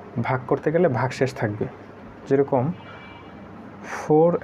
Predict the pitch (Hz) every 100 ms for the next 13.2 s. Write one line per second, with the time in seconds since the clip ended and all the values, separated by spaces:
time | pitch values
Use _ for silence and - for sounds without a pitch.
0 | 131 123 120 - 131 113 - - - -
1 | - - - - - - - - - -
2 | - - - - - - - 988 988 -
3 | - - - - - - 156 175 180 170
4 | 175 170 - 180 156 135 131 143 139 123
5 | 127 127 120 110 110 143 147 147 151 147
6 | 143 151 - - - - - - 156 156
7 | - 165 175 180 165 160 147 - 160 160
8 | 139 160 170 - 143 123 156 160 151 160
9 | 143 135 156 151 151 151 147 127 127 -
10 | 139 143 131 117 123 - - - - -
11 | 131 123 - 131 - 113 117 151 160 143
12 | 151 147 143 - 147 151 151 156 156 147
13 | 139 135